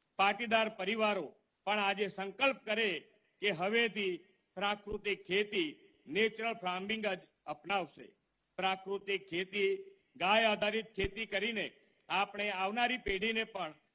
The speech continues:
સ્વસ્થ જીવન આપી શકીશું. આ પ્રાકૃતિક ખેતી જ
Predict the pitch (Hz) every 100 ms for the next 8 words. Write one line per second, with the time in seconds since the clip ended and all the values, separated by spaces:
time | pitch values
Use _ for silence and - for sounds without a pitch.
0 | _ 240 254 214 214 190 202 196 190 -
1 | 175 165 208 185 180 151 139 127 - _
2 | _ _ 160 190 190 196 190 190 202 202
3 | 175 185 214 208 208